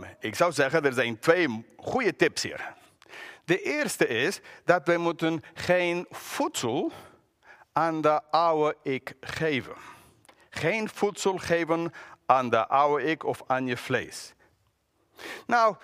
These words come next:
misschien ben je een christen voor een tijd en je denkt, "Nou, het gaat goed met mij." Maar de vlees is dood, maar het kan wakker worden. Je hoeft alleen bijvoorbeeld, eh, ja, je zit in je auto en je ziet een plaatje van een schaars geklede man of vrouw of zo.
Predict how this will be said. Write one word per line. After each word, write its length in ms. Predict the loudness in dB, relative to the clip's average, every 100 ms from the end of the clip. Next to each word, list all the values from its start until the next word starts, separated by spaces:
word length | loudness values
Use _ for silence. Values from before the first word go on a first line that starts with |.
| -6
misschien 300 | -4 -2 2
ben 140 | 4 4
je 60 |
een 80 | 2
christen 320 | 0 2 2
voor 120 | 2
een 140 | 0 4
tijd 180 | 4 4
en 80 |
je 100 | 0
denkt, 180 | 0 0
"Nou, 200 | 0 0
het 100 | 0
gaat 240 | 2 0 0
goed 240 | -4 -2
met 140 | -2
mij." 240 | 0 -2 -4 -12 -10
Maar 380 | 0 4 4 2 -8
de 140 | -6 -6
vlees 480 | -2 0 0 0 -2
is 240 | -4 2
dood, 400 | 2 4 0 -2
maar 280 | 2 2 4
het 180 | -2 2
kan 240 | 2 6
wakker 300 | 4 6 4
worden. 400 | 4 2 0 -14 -16 -16 -18 _ _ -18 -16 -16 -2
Je 160 | 0
hoeft 260 | 2 2 4
alleen 300 | 4 4 4
bijvoorbeeld, 680 | 2 4 2 4 4 4 2
eh, 200 | 4 2 0 -12 -4
ja, 160 | 0 0
je 100 | 0
zit 180 | -4
in 80 | 0
je 80 | 2
auto 360 | 6 4 4 2
en 60 |
je 80 | 2
ziet 140 | 0
een 160 | -2 0
plaatje 440 | 4 4 4 2
van 220 | 4 4 4
een 140 | 0
schaars 460 | 0 2 2 0 -4
geklede 600 | -6 0 2 2 2 0
man 340 | 2 2 4
of 100 | 2
vrouw 340 | 2 4 2
of 80 | 2
zo. 280 | 4 4 2